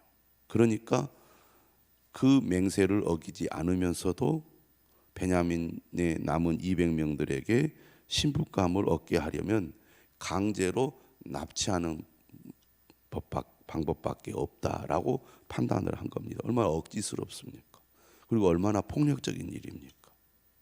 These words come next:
만약에 이십이 절에 보면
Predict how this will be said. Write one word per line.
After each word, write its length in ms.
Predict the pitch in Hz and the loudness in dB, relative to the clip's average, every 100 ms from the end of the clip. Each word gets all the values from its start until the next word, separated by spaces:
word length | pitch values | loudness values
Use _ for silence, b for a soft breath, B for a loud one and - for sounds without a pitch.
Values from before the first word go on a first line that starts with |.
| _ _ _ _ _ _ _ _ _ _ - _ _ _ _ b b b b b b - | _ _ _ _ _ _ _ _ _ _ -20 _ _ _ _ b b b b b b 4
만약에 540 | 107 113 95 95 92 - _ _ _ _ _ _ _ _ _ _ - | 8 8 8 4 2 -4 _ _ _ _ _ _ _ _ _ _ -4
이십이 340 | 92 90 90 | -2 0 2
절에 200 | 85 82 | 4 2
보면 320 | 78 80 76 | 2 0 -2